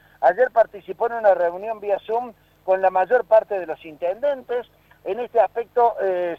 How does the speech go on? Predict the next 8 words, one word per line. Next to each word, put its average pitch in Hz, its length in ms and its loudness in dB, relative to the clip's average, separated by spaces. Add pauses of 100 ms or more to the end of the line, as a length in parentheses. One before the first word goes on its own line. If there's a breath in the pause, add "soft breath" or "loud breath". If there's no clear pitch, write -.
(120)
se 185 160 4
ha, 202 340 8 (280 soft breath)
eh, 180 220 -2
tratado 208 540 4
de 185 80 -4
establecer 170 640 -4
algún, 196 520 0
eh, 180 200 -8